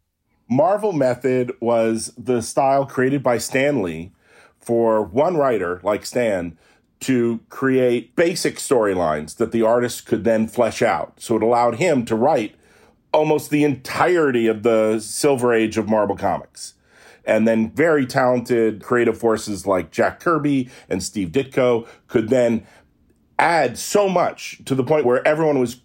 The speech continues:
truly co-creating the comic and telling these big, huge stories with lots of more detail on their end. And then Stan, when he would see the art,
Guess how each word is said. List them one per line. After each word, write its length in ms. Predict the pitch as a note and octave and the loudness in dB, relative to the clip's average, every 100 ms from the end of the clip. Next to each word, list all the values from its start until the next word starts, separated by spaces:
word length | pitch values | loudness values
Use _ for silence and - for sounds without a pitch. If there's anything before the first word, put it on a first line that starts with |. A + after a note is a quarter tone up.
| - | -16
truly 480 | - B3 G#3+ D#3+ | -4 0 2 2
co-creating 840 | C3 - D3+ D3+ D3+ C3 A2 G#2+ F2+ | 0 0 0 0 0 2 2 2 -2
the 80 | - | -4
comic 480 | E2+ C#2+ - - _ _ - - - | -8 -8 -12 -18 _ _ -20 -20 -2
and 200 | A2 A2+ | 0 2
telling 260 | B2 A#2+ | 2 2
these 260 | A2 A2 E2 - _ _ | 2 0 -4 -14 _ _
big, 240 | E3+ D#3+ | 0 0
huge 260 | B2+ C#3 B2+ | 0 0 0
stories 540 | B2+ B2 A#2 A2 G2+ | 0 2 2 2 0
with 220 | G#2+ F#2+ F2+ | -2 -2 -4
lots 360 | A#2 B2+ C#3 - | 0 0 0 -2
of 120 | A#2+ | 0
more 160 | B2 A2+ | 0 0
detail 380 | A#2+ A#2 A2+ | -2 -2 0
on 160 | G2+ F#2+ | 2 2
their 260 | C3 D3+ F2+ | 2 2 0
end. 280 | D2+ D#2+ - - - _ | -4 -12 -20 -20 -20 _
And 160 | G#2 A2+ | 2 2
then 140 | A2 | 2
Stan, 520 | G#2 - F3 E3 A#2+ | -2 0 2 4 2
when 120 | A2+ | 0
he 120 | G2+ G#2+ | 0 0
would 160 | G2+ | 0
see 220 | - C3+ | 0 0
the 160 | A#2+ A2 | 2 2
art, 480 | D3+ E3 E2+ - | 2 2 0 -4